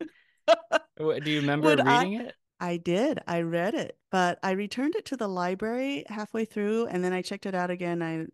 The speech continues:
Speaker 1: finished it, but I was so mad at Scarlett 'cause I thought, "Scarlett is such a mean girl. I can't believe she does all these things," you know? I was in
Speaker 2: Yeah.
Speaker 1: fourth grade. I'm, like, you know,
Speaker 2: You
Speaker 1: nine
Speaker 2: didn't
Speaker 1: years
Speaker 2: un-
Speaker 1: old.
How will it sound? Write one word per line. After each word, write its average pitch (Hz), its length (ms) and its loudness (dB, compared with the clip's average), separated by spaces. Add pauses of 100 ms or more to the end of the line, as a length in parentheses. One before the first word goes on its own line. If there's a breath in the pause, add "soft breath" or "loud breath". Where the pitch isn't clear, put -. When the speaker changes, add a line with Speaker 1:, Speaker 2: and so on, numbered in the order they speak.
Speaker 1:
finished 165 340 0
it, 196 180 -4 (260 soft breath)
but - 180 0
I 214 100 0
was 240 120 4
so 226 440 6
mad 220 280 2
at - 100 -6
Scarlett 180 580 0
'cause 175 200 -6
I 160 120 -2
thought, 160 360 -6
"Scarlett 285 560 0
is 208 100 2
such - 340 0
a 240 60 0
mean 285 480 8
girl. 269 580 2 (300 loud breath)
I 381 120 -2
can't - 280 -2
believe 339 380 -2
she 285 120 0
does 247 220 0
all 220 160 0
these 214 240 -4
things," 190 480 -6
you - 80 -8
know? 190 300 -2 (220)
I 214 120 4
was 214 140 4
in 226 80 0
Speaker 2:
Yeah. 214 40 -2
Speaker 1:
fourth 226 220 -4
grade. 185 200 -2
I'm, 175 160 -2
like, 175 260 -4 (260)
you 226 80 -6
know, 160 260 -6 (480)
Speaker 2:
You - 0 -
Speaker 1:
nine 196 220 4
Speaker 2:
didn't 196 40 4
Speaker 1:
years 196 200 0
Speaker 2:
un- - 0 -
Speaker 1:
old. 180 340 0